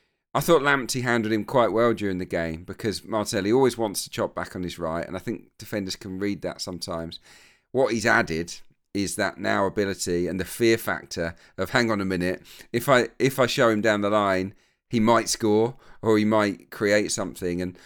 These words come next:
obviously he scored against West Ham with that near post drive. And in this match he tried to score, the keeper spills it, Eddie Nketiah taps it in. So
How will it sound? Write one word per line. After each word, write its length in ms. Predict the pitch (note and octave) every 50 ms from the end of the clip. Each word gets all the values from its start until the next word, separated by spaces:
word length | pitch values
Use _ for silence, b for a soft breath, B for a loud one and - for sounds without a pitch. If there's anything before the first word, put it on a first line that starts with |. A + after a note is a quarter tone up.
| B B
obviously 260 | B G#2+ G#2 - A2+ G#2
he 40 | F#2+
scored 520 | - - - - B2+ C3 C3 B2+ A#2+ -
against 340 | - G2 F#2 F#2+ E2+ - -
West 220 | G#2 F2+ - -
Ham 300 | - A2 A2+ A#2 A2+ A2
with 100 | G#2 F#2+
that 200 | F#2+ F#2 - -
near 200 | - G2+ G#2 G2
post 340 | F#2 - - F#2+ F#2 - -
drive. 480 | - G2+ F#2+ G2 G2 G2 G2 G2 - - b b b b b b
And 100 | F2+ F#2+
in 60 | G2+
this 180 | A2 B2 A#2+ -
match 220 | A2 G2 D#2+ -
he 60 | - -
tried 360 | - - C3+ B2+ C3+ C#3 C#3
to 60 | -
score, 400 | - - - F#2 F2+ G#2 C3 C#3 - - - - _ _ _ _ _ _ -
the 80 | -
keeper 260 | - - G#2+ F2+ F2+ -
spills 380 | - - G2+ G2 G2 F#2+ F2
it, 180 | G2 F#2+ - - b b b b b b b
Eddie 260 | - G2 G2+ G2+ F#2+ F#2+
Nketiah 520 | - - A2 F#2+ - - G2+ F#2+ F#2+ F#2 - b b b b b b
taps 300 | - - D#2 - - -
it 80 | G2 -
in. 340 | F2 G#2+ G2+ F2+ F2+ F2 -
So 480 | - - - G#2+ G2 G2 F#2+ F#2+ F#2+